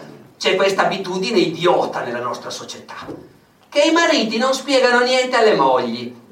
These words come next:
Poi il marito muore e la moglie fa una fatica." Ci sono, per fortuna lei sa leggere,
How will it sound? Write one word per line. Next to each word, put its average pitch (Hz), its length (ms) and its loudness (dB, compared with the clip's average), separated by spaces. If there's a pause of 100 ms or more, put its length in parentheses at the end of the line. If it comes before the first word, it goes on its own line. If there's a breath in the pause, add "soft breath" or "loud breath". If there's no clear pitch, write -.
(140)
Poi - 220 2
il 208 60 2
marito 302 400 2
muore - 640 0 (400)
e 233 100 -14
la 262 120 -6
moglie 320 340 -4
fa 190 140 -4
una 190 140 -4
fatica." - 800 -10 (1600)
Ci 175 140 -12
sono, 190 200 -2
per 151 140 -2
fortuna - 280 -2
lei - 140 0
sa - 140 -2
leggere, - 540 -6